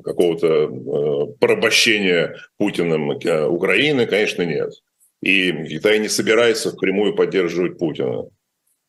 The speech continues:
Путин как раз ожидал этого визита, что будет поддержка.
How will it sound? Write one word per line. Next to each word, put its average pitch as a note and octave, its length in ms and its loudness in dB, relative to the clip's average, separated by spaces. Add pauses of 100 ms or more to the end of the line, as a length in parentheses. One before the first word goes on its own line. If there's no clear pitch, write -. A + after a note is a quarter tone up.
Путин E3 460 2
как F#2 160 0
раз F2+ 220 0
ожидал F#2+ 440 2
этого F2+ 200 2
визита, D#2+ 520 -4
что E2+ 240 -2
будет A2 320 0
поддержка. F#2 800 -2